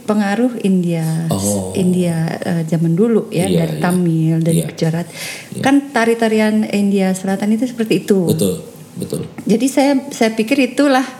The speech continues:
Speaker 1: eh, orang Bali karena juga orang Highland ya,
Speaker 2: Iya.
Speaker 1: Islander,
Speaker 2: Iya.
Speaker 1: dia sifatnya itu karakternya lebih kuat
Speaker 2: Iya,
Speaker 1: dibandingkan
Speaker 2: iya.
Speaker 1: yang di Jawa. Jadi
Speaker 2: Jawa.
Speaker 1: karakter,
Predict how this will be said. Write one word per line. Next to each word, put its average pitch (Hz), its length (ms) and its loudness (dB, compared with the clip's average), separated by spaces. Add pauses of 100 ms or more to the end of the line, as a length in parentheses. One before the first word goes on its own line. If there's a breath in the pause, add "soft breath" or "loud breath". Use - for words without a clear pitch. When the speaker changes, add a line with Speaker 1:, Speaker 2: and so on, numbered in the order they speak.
(100)
Speaker 1:
eh, 190 240 0 (340)
orang 202 300 0
Bali 190 260 2 (240)
karena 208 280 2
juga 190 420 0 (340 loud breath)
orang 190 480 2
Highland 240 420 2
ya, 180 220 2
Speaker 2:
Iya. - 120 -4
Speaker 1:
Islander, 202 580 4 (180)
Speaker 2:
Iya. 180 180 2
Speaker 1:
dia 214 260 4 (220)
sifatnya 214 600 0
itu 190 200 -2
karakternya 208 560 0
lebih 196 280 0
kuat - 300 -2 (100)
Speaker 2:
Iya, 190 200 2
Speaker 1:
dibandingkan 190 840 2
Speaker 2:
iya. - 640 -14
Speaker 1:
yang 196 120 2
di 202 120 2
Jawa. 196 400 2
Jadi 170 240 2
Speaker 2:
Jawa. 165 160 -4
Speaker 1:
karakter, 214 420 0